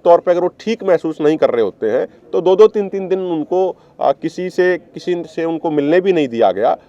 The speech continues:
डॉक्टरों की भी हम सलाह लेते हैं। बाकी जब वो अलाउ करते हैं, उसी के बाद उनसे मुलाकात होती है। और जब तक सरदार जगजीत सिंह डल्लेवाल जी, अ, इस स्थिति में हैं कि वो दर्शन करना चाह रहे हैं,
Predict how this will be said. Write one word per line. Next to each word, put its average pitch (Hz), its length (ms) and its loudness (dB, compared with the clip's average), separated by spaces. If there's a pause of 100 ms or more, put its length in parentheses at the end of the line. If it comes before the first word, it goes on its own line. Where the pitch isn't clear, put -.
(160)
डॉक्टरों 190 320 2
की 196 140 -6
भी 175 140 -6
हम 156 160 -2
सलाह 127 280 0
लेते 117 340 -4
हैं। 190 160 -2 (260)
बाकी 160 260 2
जब 165 200 -2
वो 160 160 4
अलाउ 170 340 6
करते 139 360 0
हैं, 113 180 -6 (280)
उसी 185 220 -8
के 208 100 2
बाद 170 180 4
उनसे 147 260 -8
मुलाकात 123 480 -4
होती 151 260 -12
है। 175 180 2 (300)
और 143 200 4
जब 143 200 -2
तक 190 140 -4
सरदार 156 360 4
जगजीत 143 320 -4
सिंह 165 160 -6
डल्लेवाल 143 400 4
जी, 165 280 -6 (260)
अ, 117 360 2
इस - 100 -12
स्थिति - 400 -10
में 151 200 2
हैं 165 260 6 (260)
कि 143 60 -8
वो 143 80 -4
दर्शन 147 320 -2
करना 147 260 -2
चाह 135 220 0
रहे 156 240 4
हैं, 139 160 -4